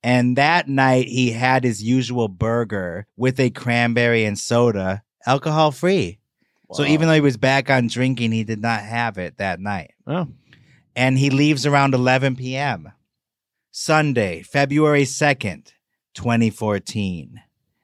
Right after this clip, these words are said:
Speaker 1: nine A M. Mimi is waiting for Hoffman to pick up the kids, but he's late. She texts his good friend, playwright David Barr Katz,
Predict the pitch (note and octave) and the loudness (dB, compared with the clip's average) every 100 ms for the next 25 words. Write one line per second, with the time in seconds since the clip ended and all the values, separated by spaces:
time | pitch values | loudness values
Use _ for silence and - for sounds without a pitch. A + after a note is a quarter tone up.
0 | - A2 A#2+ B2 A#2+ A#2 A2 G2 E2+ C#2 | -6 0 2 2 2 2 0 -2 -4 -10
1 | - _ _ _ _ A2 C3+ C#3+ D#3 D3+ | -20 _ _ _ _ -2 2 4 4 4
2 | A#2 G#2 A2+ A#2 B2 C3+ C3 B2+ B2 G#2+ | 2 0 2 2 2 0 0 0 -2 2
3 | A2 A2+ - A#2+ A#2 G2+ - A2 A2 - | 2 2 0 0 0 -2 -6 -4 -4 -4
4 | F#2+ - G2+ F2+ A#1 - - - _ _ | -10 -8 -6 -6 -8 -16 -18 -20 _ _
5 | - G#2 G2 F2+ F#2 F#2 D#2 - _ _ | -4 -2 -2 -4 -2 -2 -4 -10 _ _
6 | _ _ _ _ - C3+ B2+ C#3+ C#3 - | _ _ _ _ -4 -4 0 0 0 0
7 | C3 G2 C3 C3+ A2+ B2 A#2 G#2 F#2+ G2 | -2 0 0 0 -2 -2 0 0 -2 -8
8 | - _ _ - C3+ C3+ C3 C3 B2 G2+ | -12 _ _ 0 2 2 4 2 2 -2
9 | B2 B2+ C3+ D3 A#2 B2 B2 A#2+ A2+ - | 0 0 2 0 0 0 2 2 -2 -2
10 | A#2+ G#2+ D#2+ - - | 0 0 -2 -12 -16